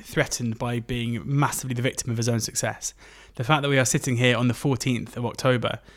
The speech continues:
talking about the need for, um, Rovers to ensure that they are challenging f-, for promotion, given that that wasn't even a thought six weeks ago, shows that ambitions need to be, or expectations just need to be tempered a little bit here.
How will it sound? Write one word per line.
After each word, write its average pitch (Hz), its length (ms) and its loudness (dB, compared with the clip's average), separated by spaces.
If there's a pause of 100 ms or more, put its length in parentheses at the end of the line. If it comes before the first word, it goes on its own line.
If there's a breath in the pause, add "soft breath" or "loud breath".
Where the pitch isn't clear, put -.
(240 soft breath)
talking 127 360 4
about 117 340 4 (600)
the 139 80 0
need 127 440 6
for, 117 460 2 (320)
um, 113 560 -2 (260)
Rovers 123 380 2
to - 100 -2
ensure 127 360 2
that 117 60 0
they 120 80 2
are 117 100 2
challenging 120 400 0
f-, 110 120 -4 (140)
for - 80 -2
promotion, 120 540 4
given 120 300 4
that 120 200 2 (340 loud breath)
that - 160 0
wasn't 127 280 4
even 120 200 0
a 110 60 0
thought - 360 4
six - 220 -4
weeks 120 220 -2
ago, 110 220 -2 (600 soft breath)
shows 131 340 8
that 127 160 2 (260)
ambitions 135 580 8
need 127 160 8
to - 100 0
be, 117 360 4 (240 soft breath)
or 139 80 0
expectations 135 720 6
just - 200 2
need 147 220 10
to - 100 2
be 120 380 2
tempered 117 340 2
a 120 40 -2
little 139 240 8
bit 95 160 -2
here. 107 260 -2